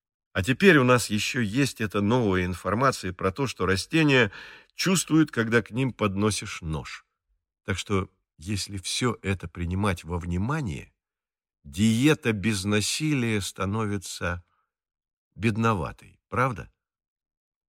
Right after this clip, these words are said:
Я могу только предположить, что, практикуя ахимсу, нужно делать все, что вы делаете, максимально осознанно. Когда американские индейцы убивают зверя в пищу, они всякий раз предлагают его как жертву своим богам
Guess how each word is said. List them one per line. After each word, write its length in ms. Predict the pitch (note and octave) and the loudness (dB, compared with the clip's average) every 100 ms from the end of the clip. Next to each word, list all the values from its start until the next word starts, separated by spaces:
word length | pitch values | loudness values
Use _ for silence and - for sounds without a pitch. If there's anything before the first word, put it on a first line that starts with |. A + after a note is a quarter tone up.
| _ _ _ _ - | _ _ _ _ -2
Я 140 | C3 | 4
могу 240 | D#3 D3+ E3+ | 6 4 4
только 300 | F3 - E3 | 2 2 -2
предположить, 720 | D#3 D#3 - D3 D#3 D#3 D#3+ | -2 -4 0 2 4 2 0
что, 320 | - - G2 | -2 0 -2
практикуя 880 | - - G2+ - G#2+ - B2+ A2 G#2 | -2 -6 -6 -6 -14 -6 0 4 2
ахимсу, 800 | - G2 - E3+ D#3 A#2 - F#2 | 2 -2 -2 -4 -4 -4 -4 -2
нужно 380 | A2 B2 G#2 | -2 -2 -2
делать 400 | G2+ G2 A2+ G2 | -2 0 0 0
все, 300 | - - D3 | -4 -4 0
что 240 | C#3 - G2+ | 0 -2 -2
вы 140 | F#2 | 0
делаете, 640 | F2 B2+ C3+ B2 - A#2+ G#2 - - _ _ | -2 0 0 0 -2 -6 -8 -14 -20 _ _
максимально 800 | - G#2 - G#2 B2 A#2 A#2 A2+ - - | 0 0 0 4 6 6 6 2 0 -4
осознанно. 1000 | F#2+ - E3 D#3+ E2+ A#1+ - - _ _ _ _ _ _ _ _ _ _ _ - - | -2 0 4 4 2 -6 -12 -20 _ _ _ _ _ _ _ _ _ _ _ -20 -10
Когда 340 | - C3+ E3+ D#3+ | -4 4 6 6
американские 840 | C3 C#3 C#3+ - C#3 A#2+ B2+ B2 | 4 2 2 2 2 2 0 0
индейцы 500 | A#2 F2+ F2+ - G2 | 0 0 0 0 -4
убивают 500 | F2+ G#2+ B2+ A2+ F#2 | -2 0 4 2 0
зверя 420 | C#2+ F#2 G#2+ G2 | -4 0 2 2
в 100 | F#2 | 0
пищу, 460 | - G2+ F#2 - G2 | -4 -4 -4 -2 0
они 160 | G2 | 0
всякий 420 | F#2 - B2+ - | -2 -2 -2 -2
раз 240 | F#2 A2 - | 2 2 0
предлагают 720 | G2+ F#2+ F#2+ F#2+ A2+ G#2 - | -6 -2 0 4 4 4 0
его 280 | F2+ G#2 A2+ | -4 -2 -2
как 240 | - G2 D#2 | 0 -2 -2
жертву 560 | D2 A2+ A#2 - G2+ | 2 4 4 2 -6
своим 480 | F#2 - F#2+ A2+ G2 | -4 -2 0 2 2
богам 520 | F2+ F2 A2+ C3 E2 | 2 2 4 4 4